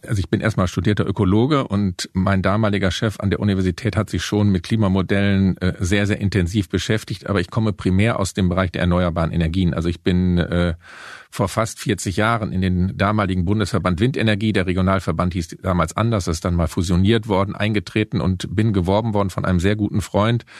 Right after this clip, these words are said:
und einem Lehrer, Dietrich Koch, der hatte eine zwanzig K W Windkraftanlage in Mettingen über der Kohlezeche im Büren. Zwanzig K W.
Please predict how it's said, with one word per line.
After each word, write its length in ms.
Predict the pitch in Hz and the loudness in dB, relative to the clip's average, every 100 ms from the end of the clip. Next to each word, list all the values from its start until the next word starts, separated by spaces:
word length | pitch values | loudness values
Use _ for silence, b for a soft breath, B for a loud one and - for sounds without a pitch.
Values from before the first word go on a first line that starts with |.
| B B B | B B B
und 200 | 143 135 | 0 2
einem 220 | 117 117 | 2 2
Lehrer, 400 | 110 131 131 82 | 4 4 2 0
Dietrich 400 | 78 95 - 90 | -2 -6 -2 -4
Koch, 240 | - 117 - | 0 -2 -2
der 140 | 104 | -2
hatte 180 | 110 104 | 0 0
eine 160 | 98 | -2
zwanzig 560 | 92 - 120 143 147 - | -2 0 0 0 -2 -4
K 240 | - 101 | 0 0
W 280 | 95 123 135 127 B B B B B | 2 2 2 -2 B B B B B
Windkraftanlage 960 | 120 139 - 123 - 117 104 101 107 110 | 0 0 0 -2 0 0 2 4 2 0
in 180 | 98 | 2
Mettingen 520 | 90 117 - 110 104 - | 2 2 0 2 2 2
über 440 | 120 127 110 107 | 2 4 2 2
der 180 | 104 95 | 0 -2
Kohlezeche 640 | - 117 110 87 104 87 | 0 2 2 2 -2 0
im 200 | - 101 | -2 0
Büren. 340 | 90 92 73 73 | 2 2 0 -4
Zwanzig 460 | - 110 120 107 | 0 0 0 -6
K 220 | - 87 85 | -2 -2 2
W. 220 | 95 | 2